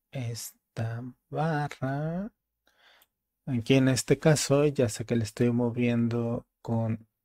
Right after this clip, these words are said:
los indicadores de la computadora, con las, con las flechas. Tú lo vas a hacer con la platina del microscopio.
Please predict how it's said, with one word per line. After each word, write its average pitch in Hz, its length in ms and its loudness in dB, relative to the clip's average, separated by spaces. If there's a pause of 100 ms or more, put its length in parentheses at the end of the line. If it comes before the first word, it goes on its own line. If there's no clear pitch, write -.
(1040)
los 110 640 -2
indicadores 117 1200 -4
de 110 460 -4
la 110 200 -4
computadora, 180 680 0
con 110 260 -2
las, - 540 -10
con 120 160 -6
las 107 200 -8
flechas. 165 760 2 (500)
Tú 120 100 4
lo 120 120 8
vas 117 160 4
a 117 40 -2
hacer 113 260 0
con 113 140 0
la 107 120 0
platina 117 400 0
del 135 80 0
microscopio. 160 960 4